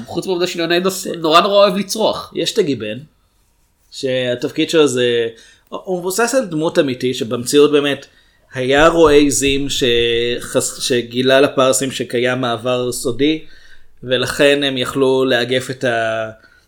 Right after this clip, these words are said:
Speaker 2: את הספרטנים ובעצם לנצח אותם.
Speaker 1: כן.
Speaker 2: מה ש-, מה שלא כך יודעים מעבר לזה, זה בעצם מי זה היה בן אדם. זה, יודעים שזה היה רועה עיזים. זה לפי הרודיטוס.
Speaker 1: כן.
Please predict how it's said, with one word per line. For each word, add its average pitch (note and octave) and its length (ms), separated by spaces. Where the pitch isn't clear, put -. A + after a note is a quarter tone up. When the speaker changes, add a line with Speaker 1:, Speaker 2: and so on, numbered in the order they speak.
Speaker 2:
את A#2+ 100
הספרטנים C#3 840
ובעצם A#2+ 720
לנצח A#2 460
אותם. D3 240
Speaker 1:
כן. F#2+ 240
Speaker 2:
מה E3 380
ש-, G#3 140
מה D#3+ 180
שלא C3 1800
כך F#3 180
יודעים C#3+ 320
מעבר C#3 320
לזה, C3+ 260
זה B2 320
בעצם B2+ 260
מי C3+ 160
זה C3+ 100
היה C3 160
בן B2 140
אדם. A#2+ 240
זה, A2 120
יודעים G3 200
שזה A#3+ 180
היה F3+ 100
רועה D3+ 200
עיזים. A#2 520
זה D#3+ 360
לפי C#3+ 640
הרודיטוס. B2 760
Speaker 1:
כן. G#2+ 140